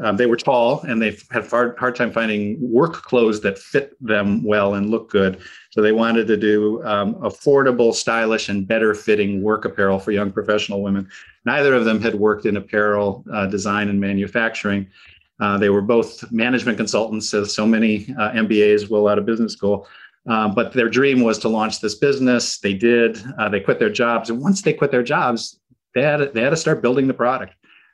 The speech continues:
Um, and, and, and, uh, without the industry experience, there's a big lesson from this research project, um, just how important industry experience is in some startups, but not all startups. A-, and, and for the entrepreneur, it's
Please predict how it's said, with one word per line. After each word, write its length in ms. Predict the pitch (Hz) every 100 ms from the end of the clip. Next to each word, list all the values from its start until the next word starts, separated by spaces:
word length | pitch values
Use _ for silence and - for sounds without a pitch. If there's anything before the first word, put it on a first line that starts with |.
| _
Um, 360 | 110 107 107 -
and, 200 | 113 113 117
and, 400 | 107 104 110 113
and, 380 | 107 104 104
uh, 260 | 104 101 104
without 460 | 110 110 123 139 139
the 240 | 113 107
industry 380 | 113 107 - 104
experience, 560 | 98 - 113 110 101 - - _
there's 140 | 147 147
a 20 |
big 140 | 190
lesson 400 | 151 135 - 110
from 220 | 107 117 104
this 180 | 101
research 480 | 113 110 104 95 -
project, 500 | 110 101 98 92 - -
um, 180 | 104 92
just 180 | 117 -
how 340 | - 127 123
important 500 | 104 - 117 107 101
industry 440 | 107 110 - 107
experience 600 | 98 - 110 107 104 98 -
is 500 | 110 104 98 95 - _ _ _ -
in 160 | 107
some 300 | 101 143 156
startups, 720 | 160 135 120 113 110 - - _ _ _ _
but 200 | 127 131
not 320 | 143 185 185 _
all 180 | 143 135
startups. 580 | - 98 78 73 - - _ _ - _
A-, 180 | 117 117
and, 300 | 120 110 107 113
and 140 | 104
for 80 | 127
the 80 | 120
entrepreneur, 400 | 131 - 127 104
it's 180 | 95